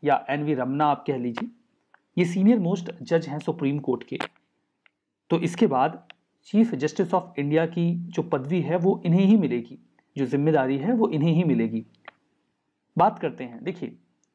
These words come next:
जो चीफ जस्टिस of इंडिया होते हैं, वो चीफ जज होते हैं सुप्रीम कोर्ट के, हाईएस्ट रैंकिंग ऑफिसर होते हैं इंडियन जुडिशरी में, जस्टिस रमन्ना। अब ये चौबीस अप्रैल के बाद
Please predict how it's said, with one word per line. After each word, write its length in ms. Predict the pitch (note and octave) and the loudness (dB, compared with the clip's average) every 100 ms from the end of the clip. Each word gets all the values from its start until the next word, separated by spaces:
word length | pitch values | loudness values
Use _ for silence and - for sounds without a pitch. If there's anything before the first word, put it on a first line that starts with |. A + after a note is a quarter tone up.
| _ | _
जो 80 | E3+ | -4
चीफ 260 | F3 A#3+ A#3 | 0 0 2
जस्टिस 360 | F3 E3+ G3 | -2 -2 -2
of 160 | G#3+ - | -2 -2
इंडिया 260 | C#3 D3 | -2 2
होते 260 | E3+ D3 C#3+ | 2 0 -2
हैं, 100 | D3 | -2
वो 120 | F#3 | 0
चीफ 360 | A#3 - A3+ A#3 | 0 4 4 4
जज 180 | D#3+ D#3+ | -2 -4
होते 180 | D3 D#3 | -4 -2
हैं 60 | |
सुप्रीम 380 | G3+ F#3 - A#2+ | -2 -2 -2 -2
कोर्ट 220 | A#2 A2 | 0 -4
के, 160 | - - - _ _ _ _ _ _ | -6 -16 -18 _ _ _ _ _ _
हाईएस्ट 380 | - C3+ D#3+ - | -4 -2 -2 -4
रैंकिंग 320 | C#3+ C3 E3 | -4 -4 -4
ऑफिसर 360 | B2+ - D#3 E3 | -4 -4 -4 -2
होते 200 | C3+ D3 | -2 -2
हैं 180 | C3+ C3+ | -4 -2
इंडियन 300 | C3+ D3+ C3+ | 0 2 2
जुडिशरी 440 | A#2+ C3 - C3+ | 0 0 0 -2
में, 140 | B2 E3 - _ _ _ _ | 0 -6 -12 _ _ _ _
जस्टिस 480 | C#3 E3 - F#3+ - - _ _ - | -2 -2 2 0 0 -14 _ _ -2
रमन्ना। 420 | D3 C#3+ A2 G#2 - - _ _ _ _ _ _ _ _ - | -2 -2 -4 -10 -20 -20 _ _ _ _ _ _ _ _ -2
अब 160 | G3+ | -2
ये 360 | E3 E3+ F3 - - | -2 -4 -6 -8 -8
चौबीस 340 | E3 D3+ F#3+ - | -2 -2 -2 -6
अप्रैल 360 | - - C#3+ | -6 -2 -2
के 140 | D#3 F3+ | -2 -2
बाद 340 | A#2 C3+ - | -2 -4 -6